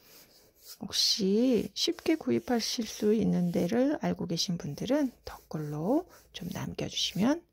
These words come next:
댓글로 남겨주시면 감사하겠어요. 자, 이렇게 두 가지 나오는 회사나 제품마다, 브랜드마다 색깔들이 약간씩 달라요. 천연 제품이라서 그런, 그런 거겠죠.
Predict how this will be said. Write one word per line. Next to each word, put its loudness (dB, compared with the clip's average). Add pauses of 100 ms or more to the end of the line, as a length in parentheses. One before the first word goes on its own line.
(140)
댓글로 -10
남겨주시면 -4 (320)
감사하겠어요. -6 (520)
자, -16
이렇게 -6 (1040)
두 -12
가지 2 (720)
나오는 2 (360)
회사나 2
제품마다, -4
브랜드마다 0
색깔들이 -2
약간씩 -8
달라요. -6
천연 0
제품이라서 0 (440)
그런, -12 (200)
그런 -10
거겠죠. -2